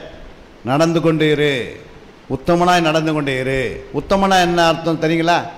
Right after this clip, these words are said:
யோபு உத்தமனா இருந்தாரு, நோவா உத்தமனா இருந்தாரு, யோனுக்கு உத்தமனா இருந்தாரு. புரியுங்களா? ஆ, எப்போ நம்ம உத்தமனா மாறுறோமோ அப்போ நம்முடைய நன்மைகள் நடக்க ஆரம்பிச்சிடும். புரியுங்களா? ஃபஸ்ட்டு சுத்தமா இருக்கணும்,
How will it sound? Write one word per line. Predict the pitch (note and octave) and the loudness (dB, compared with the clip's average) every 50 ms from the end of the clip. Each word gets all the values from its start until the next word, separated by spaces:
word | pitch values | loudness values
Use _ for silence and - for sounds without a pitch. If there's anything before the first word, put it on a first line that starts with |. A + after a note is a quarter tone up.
| - - - - - - - C3+ | -16 -20 -20 -20 -14 -6 -2 2
யோபு | D#3+ F3+ F#3 F3 E3 D#3+ | 2 2 2 2 0 -2
உத்தமனா | D3+ E3 E3 E3 E3 D#3+ D#3 D3+ | -2 0 0 2 2 4 2 2
இருந்தாரு, | D3 C#3+ C#3 B2 A2 F#2 - - - - - - - - - - - - - - - - - - - - A2 A#2+ | 2 2 0 0 -2 -2 -6 -12 -16 -20 -20 -20 -20 -20 -20 -20 -20 -20 -20 -20 -20 -20 -20 -20 -16 -10 -4 0
நோவா | D3 E3 F#3 G3 F#3+ F3+ E3+ E3+ | 2 2 4 4 4 4 2 2
உத்தமனா | F3 E3+ E3 E3+ E3 D#3+ D#3+ | 0 0 2 2 4 4 2
இருந்தாரு, | D#3 D3 C#3 C3 A#2+ G2+ E2 - - - - - - - - - - - - A#2+ C3 | 2 2 0 -2 -2 -4 -6 -12 -16 -20 -20 -20 -20 -20 -20 -20 -20 -14 -6 -2 0
யோனுக்கு | D#3 F3+ G3 G3+ G3+ F#3+ F#3+ F#3 | 2 2 2 2 2 2 0 0
உத்தமனா | G3 F#3 F3 F3 E3+ E3 E3 D#3+ | 0 0 0 2 2 4 4 2
இருந்தாரு. | D#3+ D#3 D3+ C#3+ C3 A2+ F#2 D#2 - - - - - - - - - - - - - - | 2 2 0 -2 -2 -4 -8 -12 -14 -16 -18 -20 -20 -20 -20 -20 -20 -20 -20 -20 -16 -10
புரியுங்களா? | - C3 C3+ B2+ B2+ B2 A#2 F#2+ F2+ A2+ | -8 -8 -8 -6 -6 -8 -8 -8 -8 -10
ஆ, | A#2+ - - A2+ B2+ D3+ F3 | -10 -12 -10 -2 0 0 0
எப்போ | - C4 B3 B3 A3+ G#3+ | 0 0 0 0 2 2
நம்ம | G#3 F#3+ F3+ F#3+ | 2 2 0 -2
உத்தமனா | - G#3 G3+ G3+ G3+ G3 F#3 F3+ | 0 0 0 2 2 2 4 2
மாறுறோமோ | F3 E3+ E3 D#3+ D#3 D#3 D#3 E3 F3+ F#3 F#3 F3 - - - - - - - C3 | 2 2 2 2 0 2 2 2 2 2 0 -2 -6 -10 -16 -20 -16 -8 -6 -2
அப்போ | C#3 - - D3+ | 0 0 2 2
நம்முடைய | D3+ D3+ D3+ D3+ D3 C#3 C3+ | 2 0 0 0 0 0 0
நன்மைகள் | C#3 D#3+ F3+ F3+ F3+ D#3+ D#3 D3 | 0 0 0 0 0 0 0 0
நடக்க | C3+ D3 D3 C3+ C3 | 0 0 0 0 0
ஆரம்பிச்சிடும். | C3 B2+ A2+ - - G#2 E2 - - - - - - - - - - - - - - - - - - - - | -2 -2 -4 -6 -8 -8 -10 -10 -14 -16 -18 -18 -16 -18 -20 -20 -20 -20 -20 -20 -20 -20 -20 -20 -20 -16 -10
புரியுங்களா? | B2+ C3 B2+ B2+ B2 A2+ F2+ - - - | -8 -8 -8 -8 -8 -10 -10 -10 -6 -4
ஃபஸ்ட்டு | D#3 E3+ - - G3+ F3+ - - | -2 -2 -2 0 -2 -2 -2 -2
சுத்தமா | E3+ - - G3+ G3 G3 F#3+ F3+ | -4 -4 0 0 2 4 4 4
இருக்கணும், | E3+ - D3 C#3+ C3 A2 F2+ | 2 2 0 -2 -2 -2 -6